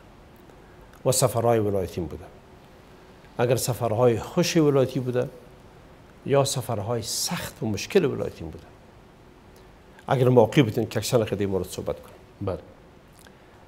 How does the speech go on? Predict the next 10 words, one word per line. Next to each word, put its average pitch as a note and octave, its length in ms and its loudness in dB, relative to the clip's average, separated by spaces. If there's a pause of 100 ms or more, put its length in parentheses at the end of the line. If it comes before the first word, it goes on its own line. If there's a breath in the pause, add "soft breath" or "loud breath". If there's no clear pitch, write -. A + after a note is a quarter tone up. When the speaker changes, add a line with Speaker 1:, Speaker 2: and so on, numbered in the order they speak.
(500 soft breath)
Speaker 1:
تجربه C3 480 2
اول C#3 220 8
این C#3+ 180 6
با A#2+ 80 4
بسیار C3+ 460 0
زیباییم F2 520 -6 (680)
در B2 120 -2
بدخشان F#2+ 440 -6
بود. - 240 -16 (1300 soft breath)
اه، A#2 80 -10